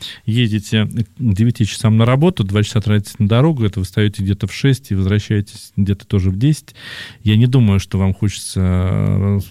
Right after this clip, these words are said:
в будничный день сходить в ночь в музей и посмотреть Третьяковскую галерею, потому что вы до работы просто не доползете. Но в любом случае вам одиноко. Вот есть люди, которым нужно сообщество. И поэтому вам нужно подумать о том, чтобы завести это сообщество.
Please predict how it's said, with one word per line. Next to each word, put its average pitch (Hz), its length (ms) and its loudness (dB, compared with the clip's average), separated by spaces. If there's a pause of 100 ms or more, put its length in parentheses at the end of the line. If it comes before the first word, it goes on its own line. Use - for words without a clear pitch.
(140)
в 98 220 0
будничный 107 500 2
день 101 200 2
сходить 95 500 -4
в 92 120 -4
ночь 101 200 2
в - 80 -6
музей 95 320 2
и 87 40 0
посмотреть 95 380 -2
Третьяковскую 104 600 -2
галерею, 143 560 2 (580)
потому 113 260 2
что 104 180 0
вы 110 360 2
до 113 160 4
работы 120 400 2
просто 107 360 -2
не 104 220 4
доползете. 98 920 -2
Но 104 260 2
в 120 80 4
любом 156 280 4
случае 123 460 0
вам 123 380 2 (100)
одиноко. 104 720 2
Вот 90 160 -2
есть 135 180 0
люди, 190 200 2
которым 120 560 0
нужно 127 280 0
сообщество. 104 840 -2 (720)
И - 80 0
поэтому 175 340 4
вам 151 140 6
нужно 147 240 4
подумать 135 520 0
о 123 100 -4
том, 208 220 2
чтобы 117 280 0
завести 107 500 0
это 135 300 -2
сообщество. 104 880 -2